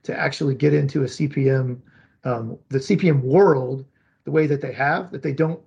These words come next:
really think about, okay, is there truly is a platform that can do this and, and make sure that you can use that extensibility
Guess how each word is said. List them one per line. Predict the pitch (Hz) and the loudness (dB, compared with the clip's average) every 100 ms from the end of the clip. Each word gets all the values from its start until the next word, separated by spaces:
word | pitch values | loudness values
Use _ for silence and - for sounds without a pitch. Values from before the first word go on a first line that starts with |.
| - | -8
really | 151 175 165 | 0 2 2
think | 147 156 | 0 -4
about, | 143 139 - | 0 0 -2
okay, | 165 143 143 | -4 0 0
is | 143 | 0
there | - 147 | -2 -4
truly | 139 214 208 | -2 -2 0
is | 175 | -2
a | |
platform | 143 156 - - 170 170 - _ _ _ | -2 -2 -2 -2 -2 -2 -6 _ _ _
that | 143 139 | -8 -4
can | 127 | -4
do | 123 160 | 0 2
this | 196 - 143 | 2 2 -2
and, | 143 _ | -6 _
and | 156 127 123 127 - | -4 -2 -4 -10 -4
make | 139 156 180 | 2 2 0
sure | - 160 165 | 0 0 2
that | 156 | 0
you | 139 | -4
can | 139 131 | -4 -2
use | 131 156 143 | 0 0 2
that | 143 | 0
extensibility | 135 156 143 135 143 151 156 147 | -2 -6 -4 -2 0 0 -2 -6